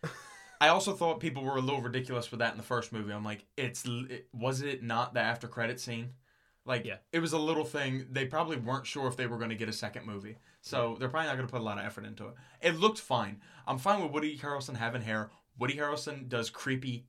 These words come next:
Speaker 2: perfectly 'cause
Speaker 1: Yeah.
Speaker 2: he's Woody Harrelson. He already looks kinda creepy. Woody Harrelson's also, like, I, I'll never say anything bad about him.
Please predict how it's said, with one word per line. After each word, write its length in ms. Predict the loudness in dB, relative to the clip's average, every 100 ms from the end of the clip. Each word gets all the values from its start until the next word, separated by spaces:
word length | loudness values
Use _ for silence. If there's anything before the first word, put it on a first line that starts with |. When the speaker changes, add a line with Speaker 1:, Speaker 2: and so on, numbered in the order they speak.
| -6
Speaker 2:
perfectly 600 | -4 -4 -6 -6 -8 -8 -16 -6
'cause 200 | -4 -4
Speaker 1:
Yeah. 120 | -6
Speaker 2:
he's 180 | -10 -6
Woody 200 | -2 2
Harrelson. 400 | 2 2 0 -4
He 80 | -4
already 160 | -2 0
looks 200 | -2 -4
kinda 180 | -6
creepy. 420 | -4 -6 -6 -12 -16 _ _ _ _ _ -4
Woody 140 | 0 4
Harrelson's 320 | 2 0 0
also, 320 | 0 2 0
like, 300 | 0 -2 -4 _ _ _ _ _ _ _ _ 2
I, 180 | 4 6
I'll 100 | 4 6
never 200 | 2 0
say 160 | -2
anything 300 | -2 -2 -2
bad 300 | 0 0 0
about 300 | 0 0 0
him. 160 | -2